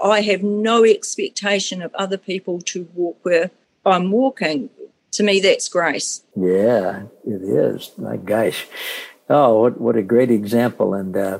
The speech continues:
Speaker 2: you know, I think if it's all right with you, we'll talk some more about that on the next episode. That has a lot to do with quantum and what our friends, uh, Steve McVeigh and Mike Popovich and Robin Smith, uh, talk about and visualizing. And I,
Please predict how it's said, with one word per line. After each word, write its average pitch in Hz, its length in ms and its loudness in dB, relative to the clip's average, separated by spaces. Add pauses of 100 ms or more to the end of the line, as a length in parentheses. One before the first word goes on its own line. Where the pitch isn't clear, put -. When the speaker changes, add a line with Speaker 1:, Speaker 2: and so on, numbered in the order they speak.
Speaker 2:
you 131 80 0
know, 127 120 4
I 117 120 6
think 147 240 2
if 113 140 0
it's 117 160 -2
all 123 140 6
right 131 200 4
with 107 180 -4
you, 139 160 4
we'll 113 260 2
talk 127 300 2
some 113 180 -2
more 131 200 6
about 107 340 0
that 110 220 2
on 104 300 -2
the 101 120 -6
next 127 420 -2
episode. 110 600 0
That 113 180 0
has 113 280 0 (320)
a 98 80 0
lot 127 220 4
to 120 100 0
do 120 180 4
with 117 240 2
quantum 120 520 2
and 98 140 -2
what 110 220 0 (180)
our 104 120 0
friends, 117 480 -2
uh, 110 200 2
Steve 113 320 -2
McVeigh 110 480 2
and 110 120 -2
Mike 107 300 -8
Popovich 113 680 0
and 104 120 -8
Robin 107 360 -6
Smith, - 460 -6
uh, 104 180 0 (440)
talk 117 240 2
about 110 380 0
and 95 200 -10
visualizing. 110 720 -2
And 95 120 -6 (360)
I, 101 220 0